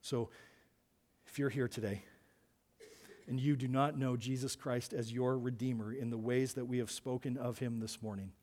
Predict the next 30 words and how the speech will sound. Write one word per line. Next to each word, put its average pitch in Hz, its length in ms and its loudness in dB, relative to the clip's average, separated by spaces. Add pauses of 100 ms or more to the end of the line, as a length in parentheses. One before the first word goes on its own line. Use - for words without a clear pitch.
(880)
then 123 140 0
we 139 120 6
invite 131 320 6
you 120 180 2 (200)
to - 80 -6
turn 147 260 0
away 127 220 4
from 120 240 -4
your 113 100 -4
sins, 98 400 -8 (1120)
to 120 160 0 (240)
turn 160 240 6
away 143 260 8
from 123 280 0 (180)
the 123 80 -4
things 165 340 4
of 139 140 2
this 139 180 2
world 131 300 4
that 113 160 2
continue 156 460 2
to 139 120 -2
disappoint, 123 560 0
to, 123 140 0 (300)
to 139 100 -4
turn 165 360 2
away 143 360 8 (160)
from 139 240 2
your 147 120 4
Moab 120 520 2